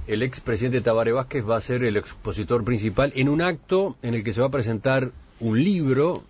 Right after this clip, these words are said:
a propósito del veto que él interpuso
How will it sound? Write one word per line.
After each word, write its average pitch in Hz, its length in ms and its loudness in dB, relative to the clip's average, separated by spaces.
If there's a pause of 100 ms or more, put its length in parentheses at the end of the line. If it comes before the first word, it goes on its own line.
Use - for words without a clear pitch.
(120)
a 107 120 -2
propósito 127 520 0
del 104 220 2
veto 107 500 0
que 101 180 -4
él 123 220 -4
interpuso 120 800 -4